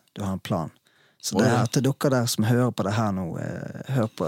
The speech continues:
Speaker 1: mister Simen Steinklev, altså.
Speaker 2: <laughs>
Speaker 1: Ja, showet min har skjønt det.
Speaker 2: Hei.
Speaker 1: Men ok, nei, men ok,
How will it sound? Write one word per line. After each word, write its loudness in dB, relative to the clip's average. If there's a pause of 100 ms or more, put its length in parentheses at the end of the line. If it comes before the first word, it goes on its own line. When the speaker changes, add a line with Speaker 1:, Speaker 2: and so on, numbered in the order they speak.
Speaker 1:
mister 0
Simen 2
Steinklev, 0
altså. -2 (400)
Speaker 2:
<laughs> -4
Speaker 1:
Ja, 4
showet 4
min 6
har 6
skjønt 4
det. 2 (160)
Speaker 2:
Hei. 4 (200)
Speaker 1:
Men 6
ok, 2 (240)
nei, 6
men 6
ok, 2